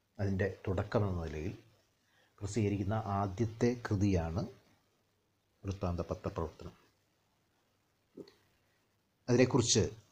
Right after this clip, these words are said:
ഒരു കുറിപ്പ്, ഏഹ്, അന്നത്തെ പ്രസ് അക്കാദമി ചെയർമാനായിരുന്ന ടി കെ ജി നായർ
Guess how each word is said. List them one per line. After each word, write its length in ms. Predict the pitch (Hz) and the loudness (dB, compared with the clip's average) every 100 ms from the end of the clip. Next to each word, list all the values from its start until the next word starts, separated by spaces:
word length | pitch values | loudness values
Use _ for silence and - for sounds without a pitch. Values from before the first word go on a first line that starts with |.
| - _ _ _ _ _ _ _ - | -20 _ _ _ _ _ _ _ 0
ഒരു 100 | 117 | 0
കുറിപ്പ്, 520 | - 123 110 - 131 131 - - _ _ _ _ _ _ _ - | 4 4 4 6 6 6 0 -20 _ _ _ _ _ _ _ -10
ഏഹ്, 280 | 98 90 90 107 | -4 -2 -2 -2
അന്നത്തെ 480 | 104 104 107 104 113 - - - | -2 -2 0 0 0 -8 -20 -6
പ്രസ് 220 | 98 - | -6 -4
അക്കാദമി 420 | 95 95 90 90 | -4 0 0 0
ചെയർമാനായിരുന്ന 880 | 92 - 87 87 92 85 82 92 113 - - | 0 0 -2 0 0 -2 -2 -4 -6 -6 -4
ടി 140 | 95 95 | -2 0
കെ 60 | |
ജി 160 | 92 92 | 0 0
നായർ 380 | 82 80 85 | -2 -2 -4